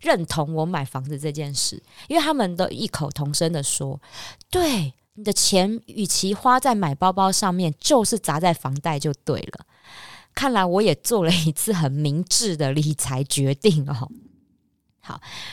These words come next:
说了这么多，其实真的就是你的计划要符合我们自己的一些个性跟喜好，你才有容易去达成它，但是也很可能会败在自己的惰性上。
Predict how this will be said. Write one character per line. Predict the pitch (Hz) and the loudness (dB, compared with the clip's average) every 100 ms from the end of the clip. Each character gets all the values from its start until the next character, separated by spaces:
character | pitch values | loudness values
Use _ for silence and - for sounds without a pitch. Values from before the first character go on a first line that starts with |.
| - | -6
说 | - 403 | 0 2
了 | 294 | 0
这 | 311 | 0
么 | 277 196 | 0 -2
多， | - 202 196 190 - - | -2 0 0 -2 -6 -14
其 | - 349 | -8 -4
实 | 349 339 - - - | -4 -6 -10 -14 -6
真 | 330 | -4
的 | 339 | -4
就 | 247 254 | -2 -2
是 | 240 220 190 | -2 -4 -8
你 | - 175 | -8 -4
的 | 170 160 | -4 -6
计 | - - 254 208 | -4 -4 -2 -4
划 | - 233 202 | 0 2 2
要 | 190 190 | 2 0
符 | - - 151 | -2 -6 -6
合 | 135 156 | -2 -2
我 | 156 | -2
们 | 147 147 | -4 -6
自 | - 233 | -6 -6
己 | - 160 | -6 -6
的 | 139 | -6
一 | 147 | -4
些 | - 175 | -2 -2
个 | 170 - 214 156 | -2 2 2 2
性 | - 185 165 | -2 -4 -4
跟 | 170 180 | -2 0
喜 | - - 156 | -2 -2 -8
好， | - 208 | -6 -4
你 | 175 | -2
才 | 165 294 | -4 -4
有 | 311 190 - - _ | -2 -2 -4 -10 _
容 | - 185 | -6 -2
易 | 262 | 0
去 | 220 - | -2 -4
达 | - 135 131 | -6 -10 -6
成 | 156 - 127 135 | -4 -2 -4 -6
它， | - 143 143 - - - - _ | -8 -8 -10 -12 -18 -18 -20 _
但 | 381 | -2
是 | 370 330 262 | 0 -2 -2
也 | - 202 | 0 2
很 | 254 214 147 _ | 2 0 -2 _
可 | - 170 139 | -8 -4 -2
能 | 135 139 | -2 0
会 | 190 | 0
败 | 175 - 190 156 | 0 0 0 0
在 | 190 | -2
自 | 165 - | -2 -6
己 | 180 151 | -10 -10
的 | 139 - - | -12 -14 -4
惰 | 185 143 | -4 -2
性 | - 156 139 | -4 -6 -8
上。 | 123 - | -8 -8